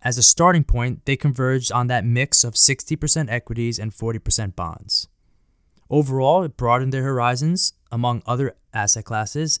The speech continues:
and still with the goal of measuring themselves against some type of benchmark to ensure some type of return,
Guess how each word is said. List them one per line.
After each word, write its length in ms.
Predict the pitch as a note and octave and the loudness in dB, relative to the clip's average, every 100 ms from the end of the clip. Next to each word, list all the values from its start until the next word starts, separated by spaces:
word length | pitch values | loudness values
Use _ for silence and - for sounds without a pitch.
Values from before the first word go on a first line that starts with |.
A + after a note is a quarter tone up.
| - | -4
and 400 | A2+ A#2 A2+ A2 _ _ - | -4 -4 -4 -6 _ _ 0
still 380 | - F3+ F#3+ | 2 4 4
with 140 | F3 E3 | 2 0
the 60 | |
goal 480 | C3+ C3 C3+ D3 C3+ | -4 0 2 2 0
of 340 | - A#2 A#2 - | -4 -2 -2 -2
measuring 380 | A#2+ B2 B2 A#2+ | -2 -2 -2 -2
themselves 420 | A#2 - A#2 G#2+ | -2 -2 -2 -4
against 280 | G#2+ A2 - | -6 -6 -6
some 120 | G#2+ | -6
type 200 | A#2 - | -8 -10
of 80 | G2+ | -4
benchmark 720 | A#2 B2 - B2+ C3 B2+ - | -2 -2 -2 -4 -4 -8 -10
to 340 | - A2 G#2 - _ _ | -6 -6 -6 -10 _ _
ensure 400 | B2+ A#2 - C#3 | -4 0 2 2
some 180 | - A#2 | 0 -2
type 280 | - G2+ G#2 | -6 -10 -8
of 100 | G2 | -10
return, 480 | G2+ - G#2+ F#2 | -8 -6 -8 -10